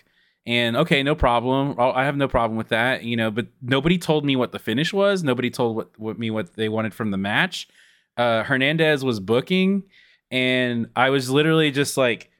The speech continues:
sitting there, like, n-, waiting for the dude to come talk to me if he wanted to talk to me. I'm saying, "I'm okay. I guess he wants to call it in the ring. I can do that. So let's do that."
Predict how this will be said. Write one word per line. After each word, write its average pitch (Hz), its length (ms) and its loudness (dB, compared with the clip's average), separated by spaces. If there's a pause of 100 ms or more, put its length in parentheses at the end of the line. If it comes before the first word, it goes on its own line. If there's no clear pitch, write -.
(140)
sitting 147 360 2
there, 113 200 4
like, 107 160 0
n-, 117 240 -2 (180)
waiting 135 400 2
for 143 140 -2
the 127 80 2
dude 123 240 0
to 120 80 -6
come 117 160 0
talk 123 260 0
to - 80 -6
me 107 60 -2
if 98 80 -4
he 110 80 -4
wanted 107 220 -2
to 95 40 -12
talk 104 240 -4
to - 80 -12
me. 95 80 -4
I'm 92 80 -4
saying, 98 220 -4
"I'm 98 220 -2
okay. 165 200 0
I 123 80 -2
guess 104 160 -8
he 113 100 -4
wants 110 220 -4
to 117 60 -4
call 123 180 0
it 131 40 -2
in 120 60 -6
the 123 80 -4
ring. 135 200 -2
I 110 80 -2
can 131 160 -2
do 98 140 -2
that. 110 280 -2 (360)
So - 120 -4
let's 117 200 0
do 143 180 0
that." 107 320 -2